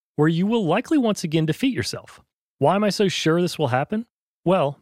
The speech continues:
because you believe that there is only so much success to be had. So every time you read about someone accomplishing something,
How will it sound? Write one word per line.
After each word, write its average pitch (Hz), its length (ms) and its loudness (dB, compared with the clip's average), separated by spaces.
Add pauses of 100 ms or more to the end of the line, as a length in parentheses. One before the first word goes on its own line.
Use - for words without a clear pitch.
because 151 520 0
you 151 160 0
believe 190 320 0
that 175 100 -4
there 165 140 2
is 147 100 -2
only 151 200 -2
so - 340 0
much 165 240 -2
success 123 400 -4
to 113 80 -12
be 120 100 -2
had. 127 380 -2 (680)
So 180 140 4
every 214 180 2
time 240 200 0
you 196 100 4
read 165 320 0
about 147 240 0
someone 143 320 -2
accomplishing 165 580 -2
something, 104 480 -6